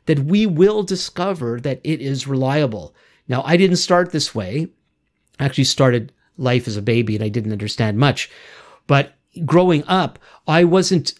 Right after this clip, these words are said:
uh, exposed that much to the Bible. It, it would take some big ahas in my life, uh, before I would get to the point where I could start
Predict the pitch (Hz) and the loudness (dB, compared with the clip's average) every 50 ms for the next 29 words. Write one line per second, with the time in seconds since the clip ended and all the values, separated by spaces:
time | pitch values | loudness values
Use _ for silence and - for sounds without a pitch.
0 | _ - 147 135 127 123 - - - 139 - - - - 160 151 165 165 - - | _ -4 -2 0 0 -2 -4 -8 -10 -8 -6 -6 -2 2 4 4 4 4 2 0
1 | 123 - 113 117 131 147 - - - - - 160 156 156 147 165 160 165 170 165 | -4 -2 -2 -2 -2 -2 -4 -6 -8 -6 -4 -2 0 0 2 2 2 2 2 2
2 | 175 175 175 170 - 147 139 143 - 151 147 - - 156 143 139 - - - 170 | 2 2 0 0 0 -2 -2 -2 -2 -2 -2 0 2 2 2 2 0 2 2 4
3 | 165 160 - - - _ _ _ _ _ _ _ _ _ _ _ - 147 - - | 4 2 0 -10 -20 _ _ _ _ _ _ _ _ _ _ _ -8 -6 -2 0
4 | - 139 135 135 127 127 - _ _ _ - - _ - 143 113 135 156 165 160 | 2 2 2 2 0 -2 -8 _ _ _ -20 -16 _ -8 0 2 4 4 4 2
5 | - - - 135 131 - - 160 165 165 165 160 139 147 139 131 123 123 117 117 | 0 -6 -10 -10 -8 -4 -2 0 0 0 0 0 -2 -2 -2 -2 -2 -2 -2 -2
6 | 120 120 120 117 - - - _ - - - - - _ - 143 131 123 120 117 | -2 -2 -4 -6 -8 -12 -20 _ -20 -20 -20 -20 -20 _ -6 -4 -2 -2 -2 -4
7 | 120 120 - _ _ _ _ _ 156 139 - - _ _ - - - 156 151 151 | -6 -8 -14 _ _ _ _ _ -8 -8 -8 -10 _ _ -4 0 4 4 4 4
8 | 147 - - 135 139 147 151 160 151 135 135 139 131 123 139 165 - 151 135 147 | 2 0 -2 -2 0 2 4 4 4 6 6 4 4 2 0 -4 -6 -4 -2 -2
9 | 135 - - 135 113 - - 135 131 131 - 143 135 127 127 127 123 - - _ | -2 -4 -8 -12 -4 0 2 2 2 2 2 2 4 4 4 2 0 -4 -10 _
10 | _ _ _ _ _ _ _ _ _ _ _ _ _ _ _ _ _ - 147 139 | _ _ _ _ _ _ _ _ _ _ _ _ _ _ _ _ _ 2 2 2
11 | 135 156 135 - - - - - - 147 143 143 139 135 - - | 2 0 0 0 -2 -4 -4 -2 2 2 4 4 2 0 -4 -10